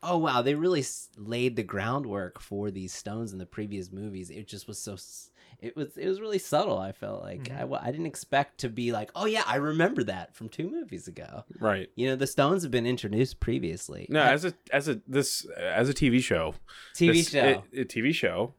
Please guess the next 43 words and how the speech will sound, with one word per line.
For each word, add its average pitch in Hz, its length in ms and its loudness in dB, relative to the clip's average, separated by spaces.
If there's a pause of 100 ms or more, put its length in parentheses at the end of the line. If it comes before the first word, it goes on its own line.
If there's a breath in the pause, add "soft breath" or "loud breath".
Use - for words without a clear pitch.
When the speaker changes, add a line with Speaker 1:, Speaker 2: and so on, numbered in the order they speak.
(180)
Speaker 3:
We 110 100 2
can 117 100 -2
talk 104 180 4
about 101 180 4
that 98 140 4
now 98 220 4
or 95 80 6
later. 95 160 6
Speaker 1:
Yeah, 123 80 6
let's 135 260 2
talk 185 140 6
Speaker 3:
But, 170 100 6
Speaker 1:
about 143 240 2
it. 127 160 -14
<laughs> - 40 -4
Speaker 3:
but 160 220 6
it 139 280 2
works 165 420 4
if 139 160 0
you're 143 320 6
up 131 160 4
to 139 140 0
date. 117 400 4
It 117 80 4
works 123 440 4
incredibly 117 640 2
well. 92 320 2
Speaker 1:
Oh, 101 120 4
yeah. 95 180 0
Speaker 3:
I 110 60 4
mean, 120 100 6
I 135 120 6
know 147 180 6
where 110 180 4
everything's 113 480 2
Speaker 1:
The 87 60 0
Speaker 3:
coming 104 340 4
from 104 140 0
at 101 180 -2
this 110 180 0
Speaker 1:
callbacks. - 80 -6
Speaker 3:
point. 92 360 0
Yeah, 113 160 6